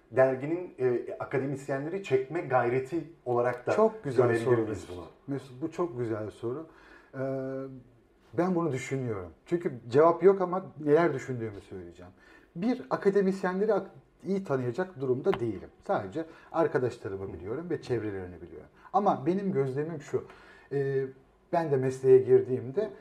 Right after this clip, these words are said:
Speaker 2: akademiye dair bir küçümseyici tavır vardı edebiyatçılar içerisinde. Hani onlar dirli, dırlı yazar, durlu yazar.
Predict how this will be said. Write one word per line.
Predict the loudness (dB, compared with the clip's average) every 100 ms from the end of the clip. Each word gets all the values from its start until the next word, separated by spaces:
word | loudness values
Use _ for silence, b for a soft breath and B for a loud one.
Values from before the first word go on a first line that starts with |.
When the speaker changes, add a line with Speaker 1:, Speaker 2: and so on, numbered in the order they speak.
| B B
Speaker 2:
akademiye | 0 0 0 2 2
dair | 0 0 -2
bir | -4
küçümseyici | -6 -10 -6 -6 -6 -4
tavır | 2 4
vardı | 2 0 -6 -6
edebiyatçılar | -2 0 0 -4 -10 -10
içerisinde. | -10 -14 -16 -20 -18 -12
Hani | -8 -6
onlar | -4 -4 -4 -4
dirli, | -4 -2 0 2
dırlı | 2 2 0
yazar, | 0 -2 -8 -10 B B B
durlu | 4 4 6
yazar. | 4 2 -4 -8